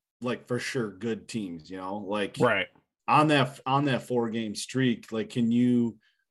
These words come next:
Speaker 1: honestly sit here and tell me that, yeah, they, they beat, um,
Speaker 2: They beat the Bucks.
Speaker 1: they, yeah, I know they beat the Bucks. That was at home.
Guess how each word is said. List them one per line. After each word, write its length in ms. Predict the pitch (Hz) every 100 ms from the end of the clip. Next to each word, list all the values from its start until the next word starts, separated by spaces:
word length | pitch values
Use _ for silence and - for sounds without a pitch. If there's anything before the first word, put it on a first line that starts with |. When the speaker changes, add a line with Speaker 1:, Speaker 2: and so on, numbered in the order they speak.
| _
Speaker 1:
honestly 440 | 120 135 139 135 131
sit 220 | - 135
here 220 | 117 127
and 120 | 117
tell 240 | 104 123 117
me 360 | 117 113 110
that, 400 | 104 107 101 98 _ _ _ _ -
yeah, 360 | 117 143 120 110
they, 180 | 117 120
they 220 | 117 127
beat, 500 | 123 135 135 131 131 _
um, 680 | 117 113 110 104 95 92 90 _ _ -
Speaker 2:
They 60 |
beat 120 | 170
the 60 | -
Bucks. 540 | 123 160 214 - - - _ -
Speaker 1:
they, 220 | 147 143 _ _ _ _ _ _ _ _ _ _ _ -
yeah, 160 | 185 139
I 60 |
know 120 | 147 147
they 120 | 135
beat 220 | 117 139
the 80 | 123
Bucks. 600 | - 113 117 - - - _ _ _ _ -
That 180 | 143
was 160 | 151 127
at 160 | 135 98
home. 480 | 117 113 110 110